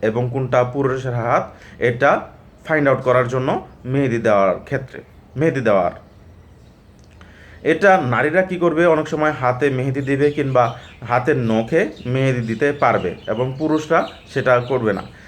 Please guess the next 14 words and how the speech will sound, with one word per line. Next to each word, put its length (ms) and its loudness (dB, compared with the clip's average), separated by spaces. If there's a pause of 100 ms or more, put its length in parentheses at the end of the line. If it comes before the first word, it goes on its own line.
(140)
যেমন 280 2
আমরা 300 2
একটা 160 0
উদাহরণ 400 2
যদি 200 -4
দেই, 280 0 (360)
তখন, 340 0 (200)
আহ, 460 0
এটা 220 -2
ক্লিয়ার 300 2
হবে। 280 0 (280)
সেটা 260 2
হলো 260 6
যে 220 2